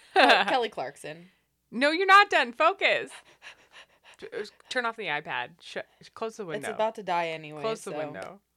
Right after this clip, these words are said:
Speaker 2: Close the window.
Speaker 1: This is,
Speaker 2: Close the window.
Speaker 1: this is so entertaining to me. Okay, fine.
Speaker 2: See? Look. What? What did
Speaker 1: Look
Speaker 2: we
Speaker 1: at what?
Speaker 2: discuss?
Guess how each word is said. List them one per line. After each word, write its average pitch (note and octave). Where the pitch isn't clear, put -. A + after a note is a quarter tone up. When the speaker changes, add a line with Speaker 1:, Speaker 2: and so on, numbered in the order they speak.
Speaker 2:
Close D#3
the D3
window. C3+
Speaker 1:
This G3
is, -
Speaker 2:
Close -
the -
window. G#3
Speaker 1:
this G#3+
is G#3+
so A#3
entertaining F4+
to C#4+
me. G#3
Okay, F#3
fine. -
Speaker 2:
See? C#4+
Look. A3
What? F3
What G#3
did C#4
Speaker 1:
Look G#3+
Speaker 2:
we A3+
Speaker 1:
at G3+
what? A3
Speaker 2:
discuss? D#3+